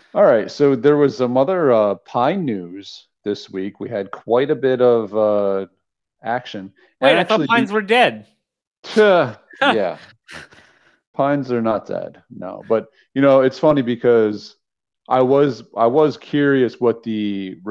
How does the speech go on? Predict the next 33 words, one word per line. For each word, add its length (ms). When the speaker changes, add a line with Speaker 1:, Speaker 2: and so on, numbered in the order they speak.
Speaker 1:
response 520
was 100
gonna 240
be 400
to 400
the 80
bananas. 760
And 140
of 140
course, 320
you 80
had 320
your 240
usual 500
clowns 680
with 100
the 80
backlash 800
and 100
the 60
nonsense, 720
but 160
that 120
was 180
to 100
be 140
expected. 580
But 140
I, 140
I 140
don't 160
think 200
it 140